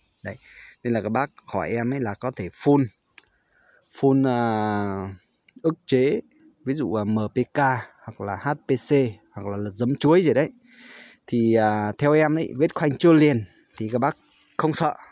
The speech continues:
nó không đi được. Còn nếu mà vết khoanh liền ấy, thì là cái đầu này nó mới đi được. Đấy cả nhà. Nên là sang năm cả nhà hãy để ý và làm. Đấy, làm lộc kiểu của em này.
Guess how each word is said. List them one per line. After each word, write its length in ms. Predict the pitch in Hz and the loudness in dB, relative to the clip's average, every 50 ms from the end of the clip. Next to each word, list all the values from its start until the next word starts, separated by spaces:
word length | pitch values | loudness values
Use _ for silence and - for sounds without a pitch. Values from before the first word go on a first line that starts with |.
| _ _ - | _ _ -6
nó 120 | 120 135 | -4 -2
không 140 | - 165 160 | 2 4 6
đi 120 | 156 147 | 6 6
được. 200 | 143 135 120 - _ _ _ - - - - - - - _ _ | 6 4 2 0 _ _ _ -20 -20 -20 -20 -20 -20 -20 _ _
Còn 240 | - 123 120 117 120 | -2 0 2 4 4
nếu 120 | 135 156 | 4 4
mà 120 | 165 147 127 | 2 2 2
vết 220 | 123 170 170 - | 2 0 0 0
khoanh 180 | - 160 160 156 | -2 0 2 4
liền 220 | 160 156 139 135 | 4 4 4 4
ấy, 140 | 156 170 - _ _ _ | 2 0 -2 _ _ _
thì 120 | - 127 | -4 -2
là 140 | 120 117 113 | 0 0 0
cái 120 | - 165 | 0 0
đầu 260 | 156 143 131 123 127 | 2 2 2 4 2
này 140 | 127 123 120 | 2 2 2
nó 100 | 120 135 | 0 0
mới 100 | 151 165 | 0 2
đi 140 | 160 170 165 | 4 4 4
được. 200 | 151 143 123 - _ _ _ _ | 4 4 0 -2 _ _ _ _
Đấy 220 | - 92 101 123 - | -10 -10 -10 -8 -8
cả 60 | 107 | -4
nhà. 180 | 110 120 123 - - - _ _ _ _ _ _ _ _ _ _ _ _ _ _ _ _ _ - _ - - 120 | -2 -2 -2 -4 -6 -12 _ _ _ _ _ _ _ _ _ _ _ _ _ _ _ _ _ -20 _ -14 -4 -2
Nên 140 | 135 143 | 0 2
là 100 | 143 131 | 2 0
sang 180 | 113 - 143 139 | 0 0 0 0
năm 180 | 151 156 147 123 _ _ _ _ - - - - - - - - - _ - | 0 0 -2 -4 _ _ _ _ -20 -20 -20 -20 -20 -20 -20 -20 -20 _ -12
cả 80 | - | -6
nhà 280 | 107 123 139 139 139 123 | -2 0 0 0 0 -2
hãy 180 | 113 - 147 156 | -2 -2 0 2
để 120 | 156 135 | 2 2
ý 300 | 117 123 139 156 185 - _ _ _ - - _ _ 113 | 4 4 4 4 4 2 _ _ _ -20 -20 _ _ -8
và 140 | 113 113 | -4 -2
làm. 360 | 113 123 139 147 143 139 123 104 - _ _ _ _ _ _ _ - | 0 2 2 2 0 0 -4 -8 -12 _ _ _ _ _ _ _ -14
Đấy, 160 | - 107 - _ _ _ - | -12 -12 -12 _ _ _ -8
làm 220 | 117 120 120 120 | -4 -2 0 2
lộc 200 | 123 135 123 - _ _ - | 2 2 0 0 _ _ -6
kiểu 160 | - 113 101 | -6 -6 -4
của 60 | 98 | -2
em 180 | 113 127 131 131 | -2 0 0 0
này. 200 | 123 113 - | 0 -2 -6